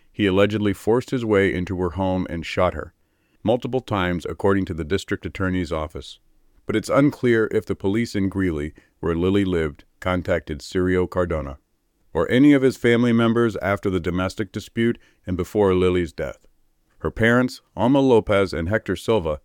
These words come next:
believe their daughter would still be alive if the police had done more. "They didn't do much, and it's not okay, and I lost my daughter because of that," Lopez said.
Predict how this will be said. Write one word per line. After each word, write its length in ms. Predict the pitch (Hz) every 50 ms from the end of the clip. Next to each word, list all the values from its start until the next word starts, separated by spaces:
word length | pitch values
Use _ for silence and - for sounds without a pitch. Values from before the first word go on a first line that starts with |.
| _ _ _ _ _ _ _
believe 300 | - 90 92 110 123 120
their 140 | 120 135 131
daughter 400 | 113 110 95 92 82 80 78 76
would 160 | 76 76 73
still 240 | - - - 104 101
be 120 | 92 95
alive 540 | 92 87 85 85 82 80 82 82 82 76 - -
if 140 | 78 76
the 80 | - 78
police 440 | - - 80 76 78 78 73 - -
had 140 | 76 73 71
done 220 | 76 76 73 73
more. 380 | 71 69 67 64 60 - - _ _ _ _ _ _ _ _ _
"They 120 | - 98
didn't 200 | 123 160 170 151
do 160 | 117 127 139 127
much, 400 | 101 87 90 95 - - - - _ _ _ -
and 100 | 73 80
it's 160 | 78 - -
not 180 | 92 92 107 113
okay, 440 | 110 95 - 90 85 80 85 95 - _ _ _ _ -
and 140 | 76 78 80
I 80 | 87
lost 320 | 90 90 92 98 92 - 98
my 140 | 90 87
daughter 340 | 85 82 92 95 98 92 85
because 320 | - 90 - - 80 73 73
of 100 | 71 67
that," 240 | 71 65 64 - _ _ _ _ _ _ _ _ _ _ _ -
Lopez 400 | 85 82 73 - 71 69 65 -
said. 280 | - 67 64 57 -